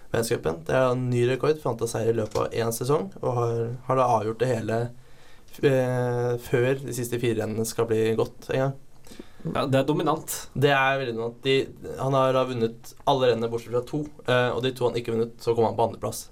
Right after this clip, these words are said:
Speaker 1: Eh, så ja.
Speaker 2: Ja, tyskerne får litt igjen for den dominansen de har, eh, hatt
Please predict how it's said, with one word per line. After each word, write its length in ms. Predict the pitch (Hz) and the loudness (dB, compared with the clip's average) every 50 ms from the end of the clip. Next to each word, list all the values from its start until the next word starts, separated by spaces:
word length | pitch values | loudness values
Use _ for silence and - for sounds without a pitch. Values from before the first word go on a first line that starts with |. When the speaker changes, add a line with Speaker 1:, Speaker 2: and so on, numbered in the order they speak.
| - - | -4 -2
Speaker 1:
Eh, 640 | 117 117 113 113 113 110 110 113 117 117 117 113 | 0 0 0 0 -2 -4 -6 -6 -8 -8 -8 -10
så 220 | 131 - - 113 - | -6 -2 0 0 0
ja. 80 | - - - - - - - - - | 0 -4 -8 -12 -18 -12 -8 -6 -6
Speaker 2:
Ja, 100 | - - - - - 143 | -6 -6 -8 -8 -8 -2
tyskerne 420 | 131 - 156 151 - 151 143 151 147 | 0 0 0 0 0 0 0 0 2
får 160 | 160 143 135 | 2 2 2
litt 160 | 131 131 - | 2 0 0
igjen 220 | 139 120 123 139 135 | 2 2 2 0 0
for 80 | 156 | 0
den 140 | 135 127 127 | 0 0 0
dominansen 500 | 127 123 131 127 123 113 - - - 131 | 0 0 0 0 0 0 -2 -2 0 2
de 80 | 127 120 | 2 4
har, 240 | 127 123 120 123 | 4 4 2 2
eh, 240 | 123 127 123 123 123 120 - - - - - - - - - - - - | 2 2 0 0 -2 -4 -6 -12 -16 -16 -18 -18 -18 -18 -18 -6 -2 0
hatt 240 | 139 131 - - | 0 0 -2 -6